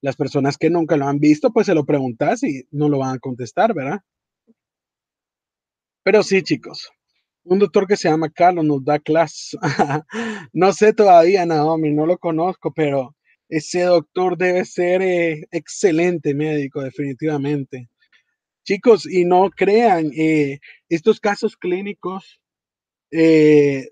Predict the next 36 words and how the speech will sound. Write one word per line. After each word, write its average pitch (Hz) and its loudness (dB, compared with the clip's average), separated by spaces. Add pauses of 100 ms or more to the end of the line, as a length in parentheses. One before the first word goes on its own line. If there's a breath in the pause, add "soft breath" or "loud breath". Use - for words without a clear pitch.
son 170 -6
los 196 0
mismos 202 0
casos 190 0
clínicos 202 -2
que 170 -4
preguntan 147 -2
en, 170 -2
en 151 0
las 139 -4
universidades 151 0
de 165 -2
Estados 160 -2
Unidos 156 -2
y 156 -6
todo. 180 -8 (280 soft breath)
No 226 2
todos 262 6
estos - -2
casos 208 0
me 240 0
los 226 0
invento, 190 0
yo 170 -2
les 185 -6
soy 202 -4
sincero. 170 -6 (340)
Muchos 196 2
de 202 6
ellos 202 6
los 202 -2
saco 175 0
de, 143 0 (560)
de 170 -2
exámenes 170 0
de, 147 0